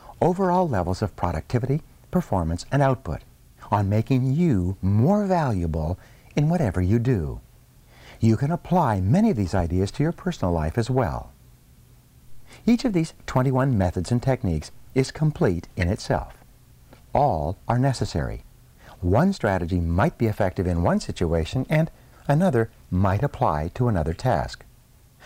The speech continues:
Altogether, these twenty-one ideas represent a smorgasbord of personal effectiveness techniques that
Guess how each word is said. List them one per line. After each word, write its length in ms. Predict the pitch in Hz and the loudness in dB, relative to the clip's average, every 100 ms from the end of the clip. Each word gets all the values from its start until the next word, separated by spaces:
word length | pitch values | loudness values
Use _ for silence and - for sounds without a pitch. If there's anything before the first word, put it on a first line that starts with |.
| - | -2
Altogether, 580 | 127 202 - 165 113 92 | 0 0 -2 -2 0 0
these 220 | 87 156 | 0 -2
twenty-one 540 | - - 101 113 120 135 | -2 -2 0 2 2 2
ideas 440 | 151 107 85 90 | 2 2 0 0
represent 580 | 73 87 123 135 95 95 | 0 0 0 -2 0 0
a 140 | 110 - - | 0 -4 -16
smorgasbord 1000 | - - 151 165 170 104 92 - 85 87 | -8 0 2 2 0 -2 -4 -2 0 0
of 100 | 87 - - - - | -2 -6 -20 -18 -2
personal 440 | 113 - 123 147 | 0 0 -2 -2
effectiveness 640 | 180 - 85 - 92 113 - | -2 -2 -4 -2 -2 -2 -2
techniques 560 | - 139 120 78 - | -4 -2 0 -2 0
that 120 | 90 | -2